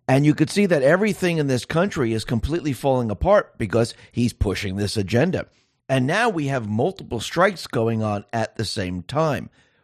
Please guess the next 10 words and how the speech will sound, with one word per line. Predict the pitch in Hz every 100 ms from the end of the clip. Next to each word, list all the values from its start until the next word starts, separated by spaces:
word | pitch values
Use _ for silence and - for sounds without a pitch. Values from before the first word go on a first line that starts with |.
| _
Once | 117 214 254 220
again, | 160 190 156 87 - _ _ _ -
what | 127 214 180
is | 151 -
happening | 131 156 185 180 165
here? | 170 180 180 - _ _
This | 95 135 220 -
is | 165 139
going | 147 143 151
to | 147